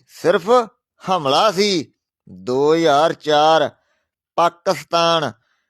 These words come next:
ਮੁਲਤਾਨ ਦੀ ਧਰਤੀ, ਤਿੰਨ ਸੌ ਨੌ ਦੌੜਾਂ, ਪਹਿਲਾ ਤੀਹਰਾ ਸੈਂਕੜਾ। ਦੋ ਹਜ਼ਾਰ ਅੱਠ ਦੱਖਣੀ ਅਫਰੀਕਾ, ਚੇਨਈ, ਤਿੰਨ ਸੌ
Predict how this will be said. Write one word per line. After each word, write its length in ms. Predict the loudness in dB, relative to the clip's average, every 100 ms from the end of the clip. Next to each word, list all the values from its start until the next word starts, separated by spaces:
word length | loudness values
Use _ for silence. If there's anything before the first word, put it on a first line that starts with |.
| _ _
ਮੁਲਤਾਨ 800 | -6 -2 -2 -2 -2 0 0 -2
ਦੀ 160 | -4 -2
ਧਰਤੀ, 680 | 0 -2 -2 -2 0 -2 -6 _ _ -4
ਤਿੰਨ 240 | -2 -2
ਸੌ 260 | -2 0 0
ਨੌ 540 | 0 0 2 2 -2
ਦੌੜਾਂ, 680 | -2 0 2 2 2 0 -2 _ _ _ _ _ _ -2
ਪਹਿਲਾ 440 | -2 0 0 0
ਤੀਹਰਾ 520 | -4 -8 -2 0 0
ਸੈਂਕੜਾ। 720 | -2 -4 -2 0 2 0 -2 -10 _ _
ਦੋ 560 | -20 -6 -2 0 0 2
ਹਜ਼ਾਰ 460 | 2 4 2 0 -2 -4
ਅੱਠ 220 | -4 -6 -10 -10 _ _ _
ਦੱਖਣੀ 640 | -8 -6 -6 -8 -8 -6
ਅਫਰੀਕਾ, 600 | -4 -6 0 2 2 -2 _ _ _ _ _ _
ਚੇਨਈ, 600 | -6 -2 0 2 0 -2 -6 _ _ _
ਤਿੰਨ 240 | -4 -4 -4
ਸੌ 360 | -2 -2 -2